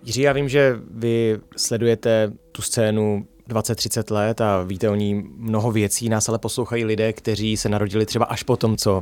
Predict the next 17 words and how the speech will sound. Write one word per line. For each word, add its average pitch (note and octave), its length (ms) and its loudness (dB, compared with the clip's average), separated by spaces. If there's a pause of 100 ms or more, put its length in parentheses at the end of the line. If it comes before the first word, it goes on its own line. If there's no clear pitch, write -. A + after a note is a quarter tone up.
(120)
eh, G2 160 -6
František, G2 520 -6
eh, G2+ 140 -2
Mrázek G2 480 0
byl G#2+ 360 2
zabit. G#2 300 -2
Já G#2 140 0
sám G#2 340 -2 (240)
si - 120 -4
tu A#2+ 100 -6
dobu G#2+ 220 -2
v - 60 -16
podstatě G#2 520 -2
nepamatuji. G#2+ 520 0
Ne, A2 160 2
že A2 100 0
bych G#2+ 260 -2